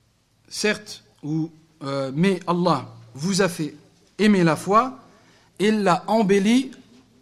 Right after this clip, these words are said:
où ? Dans vos cœurs. فِي قُلُوبِكُمْ. Donc on a un deuxième verset qui nous prouve que la foi, elle se situe où ? Elle se situe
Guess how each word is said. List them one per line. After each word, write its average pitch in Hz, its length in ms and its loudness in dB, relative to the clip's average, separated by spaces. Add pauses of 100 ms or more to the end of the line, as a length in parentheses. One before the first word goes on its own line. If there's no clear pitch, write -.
où ? 269 320 0 (460)
Dans 156 140 -2
vos 151 120 -2
cœurs. 117 260 -8 (680)
فِي 220 240 -4
قُلُوبِكُمْ. 202 600 0 (1300)
Donc 127 160 -12
on 147 80 -2
a 156 60 2
un 156 40 0
deuxième 170 260 0
verset 165 380 -6
qui 175 140 -6
nous 156 140 -4
prouve 170 400 -8
que 170 100 -10
la 151 180 -6
foi, 165 600 -6 (280)
elle 147 160 -8
se 160 140 -10
situe 165 360 -10
où ? 214 280 -6 (240)
Elle 147 180 -10
se - 140 -14
situe 175 560 -12